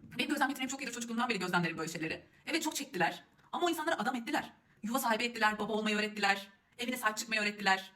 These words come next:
Siz ne yapıyorsunuz? Siz ne yapıyorsunuz ya? Anneliği şurada bırakın. Kadınlığı bilmiyorsunuz. İki hediye için. Yiyeyim, içeyim, gezeyim, süsüm püsüm eksilmesin. İki hediye alayım. Biraz rahatıma düşkün olayım.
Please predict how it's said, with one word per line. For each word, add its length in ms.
Siz 140
ne 60
yapıyorsunuz? 480
Siz 120
ne 60
yapıyorsunuz 280
ya? 60
Anneliği 280
şurada 200
bırakın. 160
Kadınlığı 360
bilmiyorsunuz. 500
İki 160
hediye 200
için. 240
Yiyeyim, 200
içeyim, 180
gezeyim, 240
süsüm 220
püsüm 200
eksilmesin. 680
İki 200
hediye 180
alayım. 300
Biraz 180
rahatıma 320
düşkün 180
olayım. 340